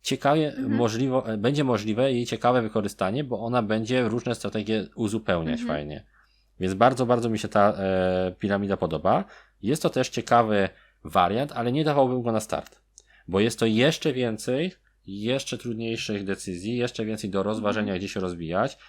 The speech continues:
Speaker 1: bo ta piramida ingeruje we wszystkie, e, zasady, które mówiły o wejściu na piramidę, o rytuałach i tak dalej, to
Speaker 2: Mhm.
Speaker 1: wszystko
Speaker 2: Więc
Speaker 1: tam
Speaker 2: tych aspektów
Speaker 1: jest
Speaker 2: jest tutaj
Speaker 1: dopisane.
Speaker 2: bardzo dużo. Mhm.
Speaker 1: No więc nie jest to coś, co od razu bym roz-, rozgrywał, ale jest to na pewno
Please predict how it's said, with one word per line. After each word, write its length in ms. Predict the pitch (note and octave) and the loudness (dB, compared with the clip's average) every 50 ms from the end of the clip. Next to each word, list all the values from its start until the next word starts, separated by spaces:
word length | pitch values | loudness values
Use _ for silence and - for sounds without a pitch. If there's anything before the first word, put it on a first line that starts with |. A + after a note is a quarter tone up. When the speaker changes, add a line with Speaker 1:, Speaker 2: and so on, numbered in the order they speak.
| - _ - | -20 _ -8
Speaker 1:
bo 120 | F#2+ G2+ | -6 -4
ta 100 | - G#2+ | -4 -4
piramida 380 | - - G#2+ G#2+ G#2 G#2+ G#2+ G#2+ | -2 -2 -2 -2 0 0 -2 -2
ingeruje 520 | G#2 G#2+ G#2 G2 G#2 G2+ G#2+ A2 G#2+ G2+ | -2 -4 -4 -2 -2 0 0 0 0 2
we 120 | G2 G2 | 0 0
wszystkie, 680 | F#2 - - A#2+ - - - - G#2+ G2 F#2+ F2+ - - | -2 -2 -4 -6 -6 -8 -8 -4 -2 -2 -2 -2 -4 -6
e, 380 | F#2 F#2 F#2 F2+ F2+ F2+ F2+ F2+ - _ _ _ _ _ _ _ _ _ | -6 -4 -4 -2 -2 -2 -2 -4 -6 _ _ _ _ _ _ _ _ _
zasady, 420 | - F2+ G2 G2 - A#2 A2 G#2+ G2 | -6 -4 -2 0 2 2 2 0 -2
które 340 | - - F#2+ F#2+ F#2 F#2 E2+ | -2 -2 -2 0 0 -2 -2
mówiły 380 | F#2 F#2+ F#2+ F#2+ G#2 G2 G2 E2 | -4 -4 -4 -2 -2 -2 -2 -2
o 140 | F#2+ F2+ | -2 -2
wejściu 340 | E2+ F#2+ G2+ G2 - - G2+ | 0 0 -2 -2 -2 -4 -4
na 100 | F#2 F2 | -4 -2
piramidę, 420 | - - F2 F2+ F#2 G#2+ G#2+ G#2 F#2+ | -2 -2 -2 -2 -2 0 0 0 -2
o 40 | |
rytuałach 460 | F2+ F2 E2 - F#2 F#2+ G2+ G#2 F#2+ F2+ | -2 -2 -4 -2 0 2 4 4 2 2
i 40 | |
tak 140 | F2 F2+ E2+ | -2 -4 -2
dalej, 220 | E2+ G2 G#2 G2+ F2+ | 0 2 2 2 0
to 40 | |
Speaker 2:
Mhm. 120 | - - B3+ | -2 -4 -6
Speaker 1:
wszystko 200 | - - - A#3 | -8 -8 -4 -2
Speaker 2:
Więc 100 | B3 A#3+ | 0 0
Speaker 1:
tam 100 | - - | 0 2
Speaker 2:
tych 100 | C4 A#3+ | 0 0
aspektów 320 | A#3 - - C4 B3+ - | -2 -2 -6 -10 -8 -6
Speaker 1:
jest 60 | - | -4
Speaker 2:
jest 120 | G3 F#3 - | -4 -2 -2
tutaj 140 | - G3 G#3 | -4 -4 -2
Speaker 1:
dopisane. 320 | B3 A#3 A3+ G#2 G2 G2+ | -4 -2 0 0 2 2
Speaker 2:
bardzo 160 | A2 A#2+ C#3+ G#3+ | 2 0 0 -2
dużo. 120 | G#3 F#3+ | -6 -8
Mhm. 200 | - G#3 A#3 G#3+ - _ | -10 -10 -12 -14 -12 _
Speaker 1:
No 220 | - G#2+ A#2 C3 C3+ | -2 2 4 4 4
więc 220 | C3+ C#3 B2+ - | 4 2 2 2
nie 120 | C#3 C#3 D3+ | 2 2 2
jest 160 | D3+ C#3+ - | 2 0 0
to 80 | D#3+ | -2
coś, 200 | - - B2+ A#2 | -2 0 -2 -2
co 400 | - - - A2 A2 G#2+ A2 G#2+ | -2 0 0 2 2 0 -2 -4
od 100 | G#2+ G#2 | 0 2
razu 200 | G#2+ A2 G#2 G2 F#2+ | 4 4 4 4 2
bym 80 | F2+ | 2
roz-, 180 | F2+ F2 F2 F2 | 0 0 -2 -4
rozgrywał, 720 | D#2+ F2+ F2 F2 E2 E2 F2+ F2 E2 G#2 A#2 D#3+ G#3 G#3+ - _ _ _ _ _ _ _ _ _ _ _ _ _ _ | -6 -4 -4 -4 -4 -2 -2 2 4 6 6 6 4 0 -6 _ _ _ _ _ _ _ _ _ _ _ _ _ _
ale 320 | - A#2 C3 D#3 E3 D3+ C3 | 4 6 8 8 8 8 6
jest 460 | A2 A#2 C#3+ D3+ - - - - - | 4 4 4 4 2 -2 -8 -8 0
to 200 | - A#2+ B2 B2+ | 2 2 4 4
na 160 | A#2 A2+ A2 | 4 2 2
pewno 540 | A2 - A#2+ A2 A#2 A#2 A2+ A2+ A2+ G#2+ | 2 2 0 0 2 4 6 6 6 4